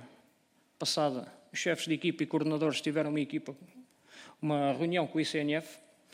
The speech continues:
a qual nós trabalhamos quarenta e oito horas, vinte e quatro horas, seguidas num teatro de operações, e infelizmente recebemos a notícia que o I C N F só nos quer fazer o pagamento de doze horas diárias.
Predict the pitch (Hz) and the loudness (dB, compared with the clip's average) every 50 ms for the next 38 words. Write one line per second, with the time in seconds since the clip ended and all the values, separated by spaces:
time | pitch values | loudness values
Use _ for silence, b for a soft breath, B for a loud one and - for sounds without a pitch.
0 | B B B B B B B B B B B 151 - - 160 160 160 151 143 131 | B B B B B B B B B B B -2 4 6 6 6 6 4 2 2
1 | - - 160 147 160 156 156 160 147 139 131 127 - - - - - 156 156 165 | 0 -2 0 2 2 4 4 4 2 2 0 -2 -2 -4 -4 -2 2 2 4 4
2 | 160 143 - 156 147 147 147 - 180 180 180 185 180 156 131 147 143 135 143 131 | 4 4 4 4 4 4 4 4 4 6 6 4 2 0 0 -2 -2 -2 -4 -4
3 | - 143 139 - 156 160 165 175 180 180 175 170 180 - - - - - - - | -2 -2 -2 0 0 2 4 4 4 4 2 0 -4 -4 -8 -8 -4 -4 -4 -2
4 | 156 156 160 143 147 131 147 147 139 131 147 139 131 - 147 139 - 175 170 - | 2 2 2 2 2 0 0 -2 -2 -2 -2 -4 -2 -2 -6 -4 -4 -6 -6 -4
5 | - 175 175 185 180 - - - - _ _ _ _ _ _ _ _ _ _ _ | -4 -6 -6 -6 -8 -12 -14 -16 -20 _ _ _ _ _ _ _ _ _ _ _
6 | _ _ - - 170 165 165 143 - - 170 175 151 156 170 180 160 - - 165 | _ _ -4 -2 0 0 0 0 0 0 0 2 2 2 0 -2 -2 -4 -6 -4
7 | - - 170 175 185 180 165 143 151 180 170 160 147 - 175 170 160 - - - | -4 -2 0 0 2 2 0 0 0 0 0 0 -2 -2 -2 -4 -4 -4 -8 -12
8 | 180 170 - - - _ - - 180 175 180 - 180 175 160 160 160 151 147 151 | -14 -14 -16 -20 -20 _ -8 -6 -4 -4 -4 -2 -2 -2 0 0 -2 -2 -4 -6
9 | - - - - - - - - 180 175 170 - - - - 147 139 131 139 143 | -10 -20 -20 -20 -12 -10 -6 -4 -2 -2 -2 -4 -4 -4 -4 -4 -4 -4 -6 -10
10 | - - - 156 143 160 151 - 170 151 160 160 165 160 156 156 - 160 156 170 | -12 -6 -4 -2 -2 -2 -2 -2 -2 0 0 0 0 0 -2 -4 -6 -8 -4 0
11 | 185 214 190 156 143 151 156 156 160 156 160 135 135 156 160 160 151 143 143 139 | 2 2 2 2 0 0 2 2 2 2 0 -4 -4 -6 -6 -6 -4 -4 -4 -4
12 | 120 117 - - - - | -4 -6 -6 -10 -14 -14